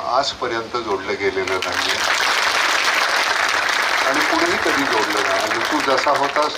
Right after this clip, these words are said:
तसाच आज आहेस आणि उद्याही राहशील याची मला खात्री आहे. सुदैवानं मुलं तुझी फार गोड आहेत. प्रतीक, मला फार बरं वाटलं. एक तर तुम्हाला ते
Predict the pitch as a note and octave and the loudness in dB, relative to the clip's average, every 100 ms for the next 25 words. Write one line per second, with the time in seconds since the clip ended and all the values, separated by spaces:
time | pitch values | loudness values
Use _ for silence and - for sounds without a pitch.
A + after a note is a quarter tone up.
0 | C#3 C3 D#3 D3+ A#2 A#2 A2 A2 B2+ C3 | 0 2 2 2 0 0 -2 -2 -4 -4
1 | B2 G#2+ A#2 C3+ B2 - - F3 C3+ C3 | -4 -2 -2 -2 -4 -4 -8 -8 -6 -4
2 | A#2 - - - - - - - - - | -6 -8 -10 -10 -12 -14 -14 -16 -16 -16
3 | - - - - - - - - - - | -16 -16 -16 -14 -16 -16 -16 -16 -16 -6
4 | - C3+ E3+ F#3+ F#3 G3 E3+ A#2+ B2+ F#3 | -2 2 4 4 4 2 -2 -4 -2 -2
5 | D#3 B2 A#2 G2 F#2+ F#2 F#2+ G2 G2+ - | -2 -10 -10 -8 -10 -10 -12 -12 -12 -14
6 | - - - - - - - - - - | -18 -18 -16 -14 -14 -12 -12 -12 -10 -10
7 | - - - - - - - C#3 C#3 F#3+ | -10 -8 -8 -4 -4 -2 0 0 2 2
8 | - C#3 C#3 C3 B2+ F3 D#3 D3 C#3 - | 2 2 2 2 2 2 2 4 4 2
9 | - - - - - - - - - - | -2 -6 -6 -8 -8 -10 -8 -10 -10 -12
10 | - C3+ D3 - F3 E3 C3+ D3 D3+ D3 | -4 0 0 2 2 4 2 4 2 2